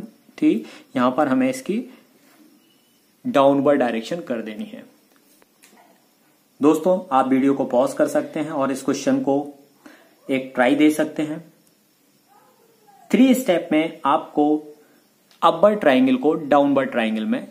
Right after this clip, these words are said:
change करना है। दोस्तों, अगर अभी तक आपने हमारे channel को subscribe नहीं किया है तो हमारे channel को subscribe कर लीजिए, video को पूरा देखिए, video पसंद आए like करें,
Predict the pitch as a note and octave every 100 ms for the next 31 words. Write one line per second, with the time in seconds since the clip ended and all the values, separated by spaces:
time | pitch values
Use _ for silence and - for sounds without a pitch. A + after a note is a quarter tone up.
0 | - _ _ - A#2+ G#2+ - G2 F#2+ -
1 | _ - C#3 D#3+ F3+ F3+ - - _ -
2 | D3 D3+ C3+ C#3+ C#3 C3+ C#3+ C3 C3 B2+
3 | C3 B2+ B2 A#2+ A#2+ - A#2 A2+ B2 D3+
4 | D3+ D3 D3 D3+ C3 B2 B2 A#2+ A#2+ A#2+
5 | A#2+ A#2 A2+ - A2+ A2 C#3 D3 D3+ D3
6 | D#3 C3+ C#3 C3 B2+ A2+ - A#2 C#3+ C#3+
7 | C#3+ C#3+ D3 B2 B2 A#2 A2 B2 D3+ D3+
8 | D3+ D3+ D3+ C3 G#2 A#2+ E3 E3 C#3+ C#3